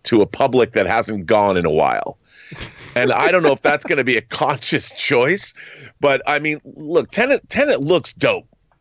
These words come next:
And I, I, I can't wait to see it. We saw that opening, that IMAX sequence. Uh, I, I,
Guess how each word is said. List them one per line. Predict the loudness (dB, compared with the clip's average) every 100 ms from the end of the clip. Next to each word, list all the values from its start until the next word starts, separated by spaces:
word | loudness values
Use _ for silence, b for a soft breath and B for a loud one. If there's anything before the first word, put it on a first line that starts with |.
| -4
And | -2 -2 -2
I, | -2 -2
I, | 0 0
I | -2 -4
can't | -4 -2
wait | 0 0
to | 0
see | -2
it. | -2
We | -4
saw | 0 2 4
that | 2 4
opening, | 2 2 2 0 0 0
that | 0 2
IMAX | 0 0 -2 -4 -6
sequence. | -4 -4 0 0 2 0 -6 -10 B B B B B -2
Uh, | 0 2 2 0 -2 -2
I, | -2 0
I, | 0 -2